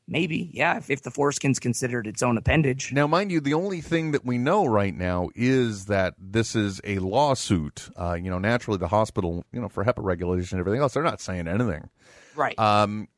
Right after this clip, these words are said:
Speaker 2: so the
Speaker 1: Smart move on their end.
Speaker 2: Yeah, so <laughs> the only thing, though, is, I mean, either, either he lost more than he ha-, thought he had, you know what I mean?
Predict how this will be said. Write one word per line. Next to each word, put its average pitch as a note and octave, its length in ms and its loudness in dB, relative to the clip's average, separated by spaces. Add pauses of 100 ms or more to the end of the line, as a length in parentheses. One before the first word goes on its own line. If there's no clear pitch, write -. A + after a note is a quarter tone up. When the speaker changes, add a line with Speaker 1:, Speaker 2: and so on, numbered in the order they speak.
(320)
Speaker 2:
so A#2+ 240 0
the A#2 140 -2
Speaker 1:
Smart A#2+ 240 4
move D#3 200 4
on A#2 120 2
their A2+ 160 -2
end. F#2+ 100 -14
Speaker 2:
Yeah, A2+ 240 2
so B2+ 320 0 (200)
<laughs> - 200 -14
the A#2+ 200 -2
only D3 240 0
thing, C#3+ 420 -4
though, G2 340 2
is, G#2 280 0
I G#2 180 2
mean, G#2+ 200 -4
either, D3 420 2 (360)
either G3 320 2
he D#3 220 0
lost F3+ 340 2
more F3 300 2 (200)
than A#2+ 240 0
he A#2 120 0
ha-, A#2+ 240 -2
thought B2+ 200 2
he G2+ 100 -4
had, A2 460 2 (360)
you A2 100 0
know A2 80 4
what G#2 80 4
I G2+ 60 2
mean? A#2 200 -2